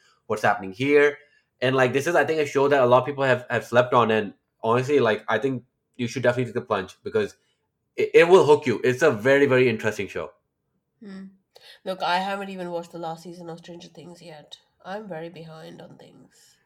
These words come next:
Speaker 1: Uh, Stranger
Speaker 2: I
Speaker 1: Things,
Speaker 2: keep
Speaker 1: I feel like you
Speaker 2: getting
Speaker 1: can, you can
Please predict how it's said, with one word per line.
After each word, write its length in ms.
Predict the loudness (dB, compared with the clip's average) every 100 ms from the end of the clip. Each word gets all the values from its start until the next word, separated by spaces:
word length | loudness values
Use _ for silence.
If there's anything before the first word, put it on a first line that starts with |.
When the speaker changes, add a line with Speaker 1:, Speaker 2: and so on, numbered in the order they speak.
| _ _ _ _ _ -8 0
Speaker 1:
Uh, 120 | 2
Stranger 200 | 2 0
Speaker 2:
I 40 |
Speaker 1:
Things, 220 | 0 2
Speaker 2:
keep 80 | 6
Speaker 1:
I 60 | 6
feel 200 | 6 6
like 120 | 6
you 120 | 2
Speaker 2:
getting 180 | -4 -4
Speaker 1:
can, 40 |
you 100 | -6
can 580 | -4 -4 -4 -10 -12 -18